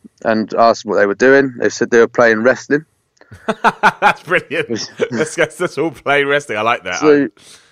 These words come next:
Speaker 1: I had no idea anything about it. Um, so, I, they said, "Who do you wanna be?" I said I wasn't sure. So they, they gave me The Undertaker.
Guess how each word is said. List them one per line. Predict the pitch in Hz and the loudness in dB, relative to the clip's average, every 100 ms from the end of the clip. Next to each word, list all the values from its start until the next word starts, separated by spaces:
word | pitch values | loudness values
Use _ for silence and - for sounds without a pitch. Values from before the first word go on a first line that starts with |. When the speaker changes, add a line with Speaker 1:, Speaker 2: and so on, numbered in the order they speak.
| - | 0
Speaker 1:
I | 156 | 4
had | 156 135 120 | 4 2 0
no | 131 143 131 | 0 4 4
idea | 117 120 | 4 2
anything | 113 104 120 | 0 -2 -2
about | 117 123 | 2 2
it. | 131 135 _ _ _ _ - | 2 0 _ _ _ _ -4
Um, | 135 123 120 120 123 | 2 2 2 -2 -6
so, | - 127 120 117 - _ - _ _ _ _ _ - - - | 2 4 4 0 -4 _ -20 _ _ _ _ _ -20 -6 0
I, | 123 | 2
they | |
said, | 110 117 | 2 0
"Who | 113 107 | 0 -2
do | 107 | -4
you | |
wanna | 104 | -4
be?" | 95 127 131 117 117 | 0 2 2 0 -8
I | |
said | 101 110 | -4 0
I | 104 | 0
wasn't | 98 92 | -2 -12
sure. | - - 143 160 151 | -6 2 4 4 0
So | - | -4
they, | 110 107 | 0 2
they | 104 98 - _ _ - | 0 -2 -14 _ _ -2
gave | 123 117 | 0 0
me | 120 | -2
The | 123 | -2
Undertaker. | 123 107 - 101 92 | -2 -4 -6 -6 -6